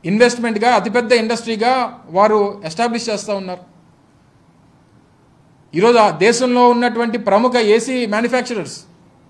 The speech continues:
ఏదైతే ఈ బ్లూ Star కానీ, Daikin కానీ, Panasonic కానీ, ఇదంతటికీ కూడా ఆంధ్రప్రదేశ్ ఒక హబ్లా create చేయాలని చెప్పి ఈరోజు వాటన్నిటికీ కూడా ఈరోజు ఆంధ్ర రాష్ట్రంలో వారు establish చేసేటువంటి కార్యక్రమం చేస్తూ ఉన్నారు.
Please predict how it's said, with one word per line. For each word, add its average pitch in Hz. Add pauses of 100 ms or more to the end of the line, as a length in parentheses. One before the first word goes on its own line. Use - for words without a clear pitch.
(1300)
ఏదైతే 220
ఈ -
బ్లూ 202
Star 233
కానీ, 220
Daikin 214
కానీ, 220
Panasonic 220
కానీ, 214 (1600)
ఇదంతటికీ 226
కూడా 247
ఆంధ్రప్రదేశ్ 240
ఒక 202
హబ్లా 190
create 240
చేయాలని 226
చెప్పి 247 (840)
ఈరోజు 220
వాటన్నిటికీ 208
కూడా 240
ఈరోజు 220 (680)
ఆంధ్ర 220
రాష్ట్రంలో 226 (600)
వారు 180
establish 226
చేసేటువంటి 202
కార్యక్రమం 208
చేస్తూ 196
ఉన్నారు. 202